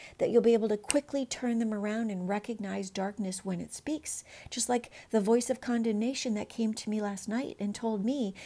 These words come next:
that your inability to eat the right things is a reflection on me. It's not a reflection on me. Like, right? So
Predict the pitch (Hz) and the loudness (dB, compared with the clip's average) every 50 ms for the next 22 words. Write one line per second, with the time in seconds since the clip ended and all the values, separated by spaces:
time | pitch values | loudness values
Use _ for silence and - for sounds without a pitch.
0 | - - - - 233 - - 202 202 226 240 277 302 320 - - 262 254 262 220 | -16 -10 2 2 2 4 4 4 8 10 10 10 10 6 2 2 2 4 4 4
1 | 202 220 226 240 277 262 311 330 370 381 - - _ - _ _ - - - - | 4 2 4 4 2 2 4 2 2 0 -4 -12 _ -20 _ _ -20 -20 -20 -20
2 | - - - - - 269 285 - - 262 202 214 233 262 269 - - 233 240 254 | -12 -8 -8 -2 0 0 0 2 0 0 4 6 4 4 4 4 4 6 6 6
3 | 302 339 339 - - 247 240 240 233 226 - - 233 220 - - - 220 220 220 | 2 0 -4 -2 0 2 2 2 2 2 0 0 -4 -2 -2 -2 -2 0 0 2
4 | 220 233 302 349 311 165 - - - 226 240 302 330 359 359 330 262 190 185 - | 2 0 0 0 -2 -2 -2 2 4 6 6 6 6 6 4 6 4 4 2 2
5 | - - - - - - 160 170 151 151 151 - 82 82 - - - - _ _ | -2 -2 -2 -2 -4 -4 -2 -2 -4 -4 -4 -4 -4 -6 -8 -10 -12 -16 _ _
6 | _ _ _ - - 208 - - - 220 226 240 330 339 - - 269 269 254 | _ _ _ -4 -4 -4 -4 2 8 10 10 10 10 6 4 6 6 6 6